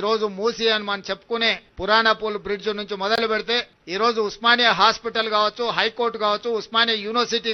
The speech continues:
కావచ్చు, ఇవాళ చెప్పుకుంటూ వెళ్తే హైదరాబాద్ నగరంలో గొప్ప గొప్ప నిర్మాణాలు ఆనాడు నిజాం సర్కార్ ఒక గొప్ప పరిపాలనకు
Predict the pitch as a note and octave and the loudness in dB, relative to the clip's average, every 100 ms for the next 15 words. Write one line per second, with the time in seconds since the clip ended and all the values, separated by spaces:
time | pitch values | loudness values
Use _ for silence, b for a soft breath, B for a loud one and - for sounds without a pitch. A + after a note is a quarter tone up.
0 | G#3 G#3 G#3 A#3+ A#3+ - G#3+ A#3 A3 G#3 | 2 2 2 -4 -4 0 2 2 0 -6
1 | G#3 G#3+ B3+ A#3+ A#3 A3+ A3+ F3+ G3+ A#3 | -8 -4 -2 2 0 2 2 2 0 2
2 | A#3 A3+ G3+ G3+ B3 B3+ B3 F#3 G3+ - | 2 2 0 0 0 0 -2 -2 -10 -4
3 | B3 B3 A#3+ A3+ G#3 G#3 A#3+ C4 B3+ A3+ | -2 -2 -2 -6 -6 0 2 6 4 4
4 | - D#3 F3+ F#3+ G#3 G#3 F3+ E3+ G3+ G3+ | -8 -4 -2 2 2 2 -6 -2 0 0
5 | - E3 - A3+ B3 A3 - _ _ - | -6 -8 0 8 8 6 -6 _ _ -16
6 | - F3 B2 F3 - F#3+ - E3+ G3 G#3+ | -10 -10 -6 -8 -4 -6 -4 -6 -2 6
7 | A#3 C4 A#3+ A3+ | 8 8 6 2